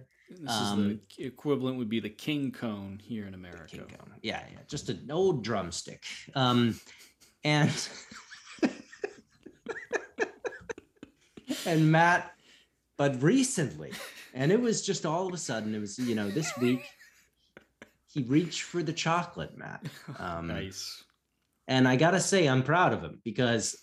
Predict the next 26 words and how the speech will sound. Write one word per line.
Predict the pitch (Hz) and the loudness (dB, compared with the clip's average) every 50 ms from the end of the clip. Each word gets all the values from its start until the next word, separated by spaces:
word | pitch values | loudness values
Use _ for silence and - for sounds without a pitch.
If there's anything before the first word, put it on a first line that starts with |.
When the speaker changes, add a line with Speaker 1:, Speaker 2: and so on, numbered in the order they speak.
| _ 117 | _ -2
Speaker 2:
we | 131 151 175 | 2 4 4
had | 170 131 | 4 4
been | 131 131 139 | 4 4 4
eating | 147 131 - 113 | 2 0 0 -2
these, | 110 107 101 98 - - | 0 0 0 -2 -4 -6
these | 107 107 95 - | -4 -6 -6 -2
vanilla | 98 101 107 113 110 104 92 | -2 -2 0 0 0 -2 -2
ones | 87 85 82 80 - | -2 -4 -6 -6 -6
for | - 87 | -6 -4
a | |
long | 87 87 90 85 | -4 -4 -6 -6
time. | - 87 87 87 - - - - - - - | -6 -6 -6 -6 -8 -12 -18 -18 -16 -6 2
And | 185 208 226 | 4 6 6
the | 233 208 | 6 6
chocolate | - - 233 240 254 247 247 247 233 - | 4 4 4 6 4 4 4 2 2 4
is | - 180 190 196 160 151 190 | 6 6 6 6 6 4 2
a, | 190 185 180 180 180 180 | 4 6 6 6 6 6
um, | 175 175 175 170 175 175 165 156 - _ _ _ _ _ - - - - 147 131 | 6 4 2 2 0 -4 -6 -8 -12 _ _ _ _ _ -20 -20 -20 -20 -10 -2
you | 208 226 | 0 2
know, | 220 180 | 2 2
I | - - 131 147 180 196 | 2 0 0 2 2 2
also | 170 143 151 156 156 - - - 175 160 160 160 156 - | 2 2 0 0 -2 -4 -8 -6 -6 -4 -4 -6 -6 -4
am | 131 120 117 | -4 -2 -2
a | 113 | -2
vanilla | 101 113 107 117 127 131 135 | 0 0 0 0 0 0 0
guy, | 127 135 123 123 127 | 0 0 0 0 0